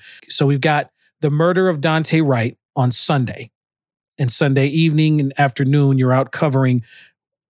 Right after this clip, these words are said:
people gathering in response to that, making sure that we call attention to that. By Monday, um,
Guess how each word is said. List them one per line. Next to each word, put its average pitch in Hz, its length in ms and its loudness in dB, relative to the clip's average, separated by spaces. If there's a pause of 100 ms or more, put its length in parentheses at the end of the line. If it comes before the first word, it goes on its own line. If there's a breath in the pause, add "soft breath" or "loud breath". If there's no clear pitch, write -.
people 156 260 0
gathering 147 680 0
in 135 80 2
response 135 440 0
to 135 100 -2
that, 135 240 0
making 131 260 0
sure 147 260 0
that 135 120 0
we 131 80 0
call 127 200 0
attention 123 380 0
to 120 120 -2
that. 113 300 0 (400 loud breath)
By 139 200 0
Monday, 151 720 0 (360 soft breath)
um, 131 320 2